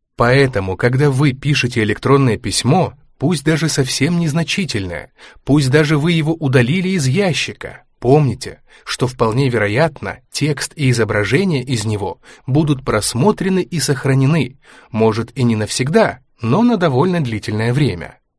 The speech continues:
Некоторые компании хранят эти материалы дольше, некоторые – более короткое время, но лучше исходить из того, что большинство компаний хранят письма довольно долго. Теперь,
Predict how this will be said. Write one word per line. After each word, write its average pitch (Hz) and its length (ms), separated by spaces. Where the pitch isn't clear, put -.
Некоторые 135 500
компании 104 540
хранят 175 480
эти 143 200
материалы 107 540
дольше, 104 600
некоторые – 151 680
более 113 440
короткое 175 520
время, 95 440
но 113 180
лучше 131 380
исходить 123 400
из 113 160
того, 120 360
что - 200
большинство 123 540
компаний 147 760
хранят 101 440
письма 147 340
довольно 139 400
долго. 87 520
Теперь, 226 500